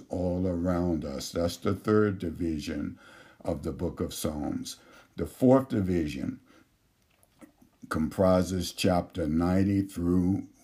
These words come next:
chapter one oh six, and it focuses upon how God is above us. And then the last division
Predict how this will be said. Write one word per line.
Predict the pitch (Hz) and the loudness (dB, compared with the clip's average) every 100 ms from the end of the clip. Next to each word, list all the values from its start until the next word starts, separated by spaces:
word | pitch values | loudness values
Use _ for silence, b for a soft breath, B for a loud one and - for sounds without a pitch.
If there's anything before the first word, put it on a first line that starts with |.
| - - | -20 -6
chapter | - 85 85 - 95 | -2 0 -2 -4 -2
one | 80 82 82 82 | -2 0 0 -2
oh | 82 | -2
six, | 82 - 78 - - - - B B B B B | -4 -6 -6 -8 -12 -18 -18 B B B B B
and | 82 78 | -2 -2
it | 71 71 | -4 -10
focuses | - 98 110 104 110 101 104 101 95 | -4 0 0 2 0 0 0 0 0
upon | 95 - 87 78 78 80 - | -4 -2 -4 -4 -6 -6 -6
how | 87 90 87 80 | -2 0 0 -2
God | 87 85 85 87 85 - | -2 0 2 0 -2 -6
is | 85 85 85 90 - - | -4 -2 0 -2 -4 -6
above | 85 78 80 82 82 78 69 | -4 -4 -4 0 0 -2 -4
us. | 64 - - - - B B B B - | -6 -6 -8 -14 -16 B B B B -2
And | 82 | 4
then | 95 101 92 | 6 6 4
the | 85 | 6
last | 92 110 117 - | 8 8 6 2
division | 127 131 131 101 - - | 2 6 4 4 -2 -8